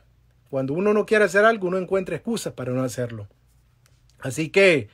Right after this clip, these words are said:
Yesid González dice, "Saludos, Luis Calero, Dios lo bendiga. Colombia en la casa, apoyando siempre, hermano". Claro que sí, mi hermanito, parcerito. Saludos, mi hermano, un abrazo bien grande, donde sea que esté.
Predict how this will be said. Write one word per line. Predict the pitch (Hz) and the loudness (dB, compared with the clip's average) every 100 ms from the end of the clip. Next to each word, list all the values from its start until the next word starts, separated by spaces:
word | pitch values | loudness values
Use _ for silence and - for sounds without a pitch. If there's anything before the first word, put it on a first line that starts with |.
| _ - - _ _ | _ -20 -20 _ _
Yesid | 127 139 147 - 262 247 196 - 156 | -4 0 2 4 4 4 0 -6 -8
González | 156 156 214 220 180 | -6 2 4 4 0
dice, | 233 190 | -2 -2
"Saludos, | 151 208 226 214 | 0 6 8 8
Luis | 196 175 | 4 0
Calero, | 190 220 226 | 2 6 6
Dios | 208 208 | 6 6
lo | 220 | 4
bendiga. | 208 240 226 170 | 2 4 4 4
Colombia | 175 190 220 226 | 0 0 2 4
en | 208 | 4
la | 180 | 4
casa, | 233 226 196 | 4 4 -2
apoyando | 165 185 220 202 | -2 0 0 -2
siempre, | 175 226 196 | -2 -2 2
hermano". | 180 208 226 165 117 - _ _ _ | 2 4 4 4 -2 -10 _ _ _
Claro | 175 214 214 | 2 4 4
que | 202 | 2
sí, | 196 | 0
mi | 226 | 4
hermanito, | 202 196 220 240 196 147 113 - _ _ _ - | 4 6 4 2 2 2 0 -8 _ _ _ 0
parcerito. | 190 165 170 247 269 165 135 _ _ | 2 2 2 4 4 0 -14 _ _
Saludos, | - 160 240 233 | -6 0 4 4
mi | 208 | 4
hermano, | 220 226 | 2 2
un | 220 | 2
abrazo | 214 220 220 | 2 2 2
bien | 226 196 | -2 2
grande, | 196 226 202 | 4 4 4
donde | 180 156 135 | 2 2 -2
sea | 202 202 | -2 -2
que | 175 | -4
esté. | - 226 190 | 0 0 -2